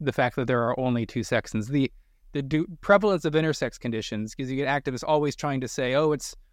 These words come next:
one percent, it's two percent, it's whatever." They try to inflate the number because they think that, that if we can just raise the percentage of intersex people in the population, uh,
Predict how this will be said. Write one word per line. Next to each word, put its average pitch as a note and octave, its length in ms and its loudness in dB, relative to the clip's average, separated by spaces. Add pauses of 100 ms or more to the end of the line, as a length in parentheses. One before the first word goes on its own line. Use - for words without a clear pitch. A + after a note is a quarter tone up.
(220)
one E3 180 2
percent, C3 420 -2
it's C3 220 -6
two F#3 220 0
percent, A#2+ 440 -4
it's - 280 -10 (300)
whatever." E3 380 4
They C3+ 100 -2
try D#3 180 0
to D3 80 0
inflate D#3 420 -2
the D3 80 -2
number C#3+ 280 0
because B2+ 280 -4
they D3 160 0
think D#3 300 0
that, C3 200 -6
that C#3 260 2 (320)
if - 120 -4
we D3+ 80 0
can C#3+ 120 0
just C#3 140 -2
raise C#3+ 420 0
the C3+ 100 -2
percentage C3 460 -2
of A#2+ 80 -4
intersex B2 580 -2
people C#3+ 340 0
in C#3 60 0
the C3 80 0
population, C#3+ 720 0 (560)
uh, B2+ 380 0